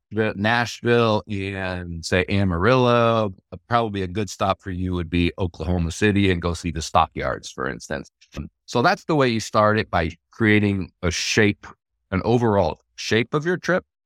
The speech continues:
the route, and we, and we provide those three ways to do it. Stop by stop, use a pre-curated Genie trip, or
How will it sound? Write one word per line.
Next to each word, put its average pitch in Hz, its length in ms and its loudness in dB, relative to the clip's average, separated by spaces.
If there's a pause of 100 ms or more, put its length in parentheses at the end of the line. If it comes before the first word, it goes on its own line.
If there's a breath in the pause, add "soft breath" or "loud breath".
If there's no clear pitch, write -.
(260)
the 92 80 -6
route, 104 320 2 (240)
and 110 100 -6
we, 110 220 -6
and 95 100 -2
we 101 80 -2
provide 95 400 0
those 87 180 -4
three 104 220 -4
ways 98 280 -2
to 95 60 -8
do 80 180 -10
it. - 100 -20
Stop - 340 -2
by 82 120 0
stop, 131 340 0 (460)
use 90 200 0
a 90 40 0
pre-curated 98 880 2 (200)
Genie 131 320 2
trip, 123 300 2 (640)
or 104 540 2